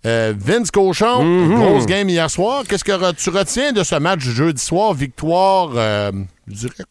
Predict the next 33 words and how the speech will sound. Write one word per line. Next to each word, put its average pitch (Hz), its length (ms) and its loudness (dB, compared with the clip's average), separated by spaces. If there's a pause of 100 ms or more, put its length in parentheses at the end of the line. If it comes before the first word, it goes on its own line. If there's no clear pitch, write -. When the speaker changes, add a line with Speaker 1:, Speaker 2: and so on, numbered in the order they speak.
(140)
Speaker 1:
convaincante, 233 920 -2
Speaker 2:
Oui, 233 180 4
Speaker 1:
euh, 156 380 2
Speaker 2:
oui. 151 100 0
Speaker 1:
des, 139 240 2
des 135 200 0
Titans 180 420 -4
contre 143 600 -2
les, 113 480 -2
euh, 104 360 -2
Têtes 175 220 -2
fromagées. 147 600 -2
Speaker 2:
Je 127 100 -8
retiens 208 340 0
que 185 100 -8
les 180 100 2
Titans, 139 380 -4 (200)
que 110 80 -4
par 107 240 -2
leur 110 240 4
uniforme, 131 500 2
leur - 140 2
style - 220 -4
de 107 120 4
jeu, 107 200 0
sont 104 120 -4
pas 117 120 -2
là 135 60 0
pour 135 40 -2
te - 80 -20
faire 104 140 -2
dire « 98 200 -2
wow ». 87 280 -4